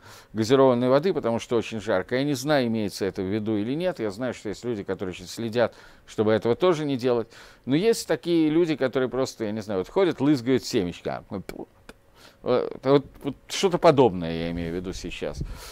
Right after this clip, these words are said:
Ну, не знаю, границу точно, что имеется в виду, я не могу поставить. Но Гемора говорит, что человек, который ест на улице,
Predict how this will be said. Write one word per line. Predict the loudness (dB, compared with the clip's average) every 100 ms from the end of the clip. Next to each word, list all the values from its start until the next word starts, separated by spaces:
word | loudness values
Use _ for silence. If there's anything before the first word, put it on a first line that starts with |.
| -18 -20 -6
Ну, | 2
не | 4 4
знаю, | 4 2 4
границу | 4 4 2 -2 0
точно, | 0 0 -6
что | -4 0 2
имеется | 0 -2 -2
в |
виду, | 0 0
я |
не | 2
могу | 2 0
поставить. | -4 -8 -10 -10 -12 -18 _ -20 -20 -16 -2
Но | 4 6 4
Гемора | 2 4 6 6
говорит, | 6 6 4
что | -2 -4
человек, | 2 2 2
который | 0 0 0
ест | 0 -2 -2
на | 0
улице, | 0 -4 -10 -14